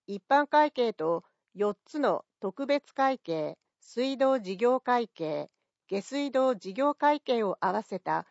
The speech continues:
算出予算は三百九十億七千四百一万四千円で、前年度と比較して二十億二百六十八万円、五点四パーセントの増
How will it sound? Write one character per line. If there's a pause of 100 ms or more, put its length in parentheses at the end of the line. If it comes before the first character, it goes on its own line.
(240)
算
出
予
算
は (480)
三
百
九
十
億 (160)
七
千
四
百
一
万
四
千
円
で、 (640)
前
年
度
と
比
較
し
て (280)
二
十
億 (100)
二
百
六
十
八
万
円、 (680)
五
点
四
パ
ー
セ
ン
ト
の (160)
増